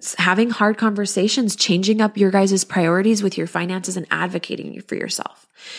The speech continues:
Now, the purpose of the free consultations that I offer is for you to have somebody to listen to you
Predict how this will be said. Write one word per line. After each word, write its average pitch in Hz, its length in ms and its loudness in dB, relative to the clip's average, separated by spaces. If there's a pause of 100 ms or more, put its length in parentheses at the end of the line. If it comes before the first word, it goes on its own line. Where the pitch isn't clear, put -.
(360)
Now, 185 220 2
the 180 140 0
purpose 247 640 2
of 220 160 4
the 196 100 4
free 226 360 2
consultations 190 880 2
that 170 100 0
I 165 160 0
offer 165 380 0
is 170 260 -4
for 180 140 -4
you 180 180 2
to 190 100 2
have 208 380 0
somebody 170 440 0
to - 260 -6
listen 196 400 -2
to - 140 -2
you 226 300 2